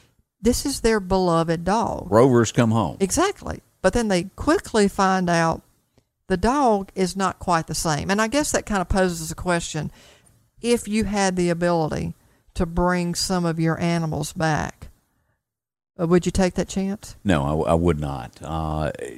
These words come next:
Speaker 2: they went on to heaven and, and just let it be what it is.
Speaker 1: I think you'd be tempted because, you know, there's,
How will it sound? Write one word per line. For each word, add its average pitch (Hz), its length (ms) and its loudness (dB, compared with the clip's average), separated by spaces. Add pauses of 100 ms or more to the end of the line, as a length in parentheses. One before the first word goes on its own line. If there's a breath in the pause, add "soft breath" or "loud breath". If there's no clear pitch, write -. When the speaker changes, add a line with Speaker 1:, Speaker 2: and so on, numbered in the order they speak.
(140)
Speaker 2:
they 85 220 0
went 98 180 2
on 92 120 -2
to 87 40 -2
heaven 92 300 2
and, 82 240 0
and 82 340 2
just - 380 0
let 95 160 6
it 80 120 -2
be 90 140 4
what 85 220 4
it 80 100 4
is. 67 400 2
Speaker 1:
I 254 80 -4
think - 280 -2
you'd 202 140 2
be 180 120 2
tempted - 680 -4
because, 190 400 -2
you 190 160 -4
know, 196 200 2
there's, 196 400 -2